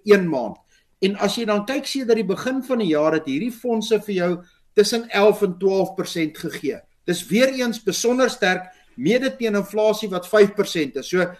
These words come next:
hierdie fondse het oor die afgelope jaar besonder uitpresteer, maar kom ons kyk bietjie langer terug. As ons hierdie gewone gebalanseerde fondse vat,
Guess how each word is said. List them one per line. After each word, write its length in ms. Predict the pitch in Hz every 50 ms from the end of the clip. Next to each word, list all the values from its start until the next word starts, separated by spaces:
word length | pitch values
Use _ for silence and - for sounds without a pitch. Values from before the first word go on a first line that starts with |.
| _ _ _ _ _ _
hierdie 260 | 135 180 226 285 302
fondse 440 | 294 - 262 233 233 226 214 233 220
het 160 | 208 208 202
oor 80 | 180 165
die 100 | 175 180
afgelope 480 | 185 214 214 - 254 247 226 226 214
jaar 340 | 196 170 160 160 165 165 - -
besonder 380 | 165 - - 220 226 226 233
uitpresteer, 500 | 220 196 190 190 - 202 180 - 214 208
maar 100 | 202 202
kom 120 | - 226 233
ons 100 | 226 226
kyk 200 | - 233 226 226
bietjie 200 | 220 202 220 214
langer 320 | 202 196 214 233 233 233
terug. 280 | - 202 139 110 - - _ _ _ _ _ _ _ _
As 120 | - 165 165
ons 120 | 202 190
hierdie 200 | 202 220 226 220
gewone 540 | 220 214 208 - 139 160 220 254 269 311 294
gebalanseerde 760 | 302 - 226 202 208 196 202 196 185 - 220 214 208 196 208 202
fondse 360 | - 196 190 180 - 180 170 -
vat, 240 | - 180 180 180